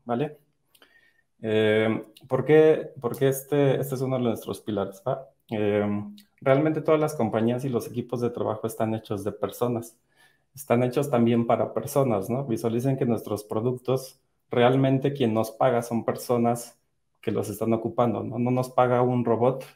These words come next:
porque el robot lo pudo crear otra compañía y realmente la compañía que lo está utilizando es, este, quien está proveyendo tal vez un servicio a través de nuestras plataformas, ¿vale? Pero eso es lo importante,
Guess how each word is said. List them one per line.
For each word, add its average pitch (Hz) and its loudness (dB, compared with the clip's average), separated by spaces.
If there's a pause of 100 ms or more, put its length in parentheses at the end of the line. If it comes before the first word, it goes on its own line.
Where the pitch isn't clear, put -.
porque - -4
el 107 0
robot 107 0 (400)
lo 104 -2
pudo 127 4
crear 120 6
otra 120 2
compañía 110 0
y 123 -6
realmente 113 2
la 113 0
compañía 110 -2
que 123 -4
lo 113 2
está 110 -4
utilizando 110 -2
es, - -6
este, - -2
quien 110 -4
está 107 -4
proveyendo 113 -2 (380)
tal 117 2
vez 117 2
un 123 4
servicio 113 2
a 110 0
través 101 0
de 107 2
nuestras - -8
plataformas, 104 -6
¿vale? 131 -2 (720)
Pero 110 6
eso 139 2
es 139 2
lo 139 4
importante, 110 2